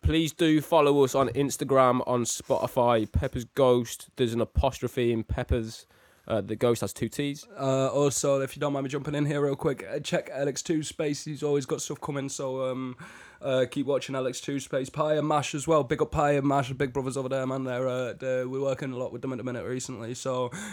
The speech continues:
Speaker 2: check out everything they've got on there. They've got a load of tunes with L X two. They've got a load of tunes with Pie and Mash Collective as well. They're all really sick, so,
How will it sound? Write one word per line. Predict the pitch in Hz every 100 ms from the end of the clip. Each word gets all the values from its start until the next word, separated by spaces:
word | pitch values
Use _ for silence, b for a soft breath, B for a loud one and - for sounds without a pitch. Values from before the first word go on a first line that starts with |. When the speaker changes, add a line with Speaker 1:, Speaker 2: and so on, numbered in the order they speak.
| 170
Speaker 2:
check | 156 127
out | 143
everything | 135 147 139
they've | 147 127
got | 147
on | 120
there. | 139 147
They've | 135
got | 123
a | 110
load | 156 147
of |
tunes | - 131 127
with | 127
L | 131
X | 123
two. | - 135
They've | 131
got | 107
a | 120
load | 139
of | 127
tunes | 160 147 127
with | 123 131 131
Pie | 143 127
and |
Mash | 127 120
Collective | 139 117 -
as | 120
well. | 131 139
They're | 127 123
all | 123
really | 120 120
sick, | 117 131 123 -
so, | 127 120